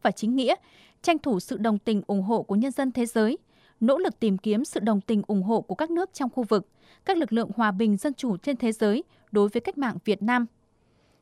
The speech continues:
Tranh thủ sự ủng hộ, giúp đỡ của Đảng Cộng sản và nhân dân Pháp, hình thành liên minh phối hợp chiến đấu với Lào và Campuchia,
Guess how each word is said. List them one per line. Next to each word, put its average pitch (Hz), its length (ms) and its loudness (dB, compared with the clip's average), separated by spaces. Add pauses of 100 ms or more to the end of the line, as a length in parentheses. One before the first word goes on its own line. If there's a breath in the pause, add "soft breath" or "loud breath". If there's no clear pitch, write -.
(100)
Tranh 262 180 2
thủ 208 220 0
sự - 160 -4
ủng 202 220 0
hộ, 214 300 -2
giúp 349 200 -6
đỡ 240 160 0
của 254 140 -4
Đảng 214 180 0
Cộng 208 200 -4
sản 196 340 -2
và 202 80 -2
nhân 262 160 0
dân 269 180 -2
Pháp, 330 280 -2 (400 soft breath)
hình 262 180 0
thành 247 260 -2
liên 294 200 0
minh 302 160 -2
phối 277 240 -2
hợp 311 180 -4
chiến 233 220 -2
đấu 220 240 0
với 233 120 -2
Lào 262 320 -2
và 190 80 -2
Campuchia, 262 560 -2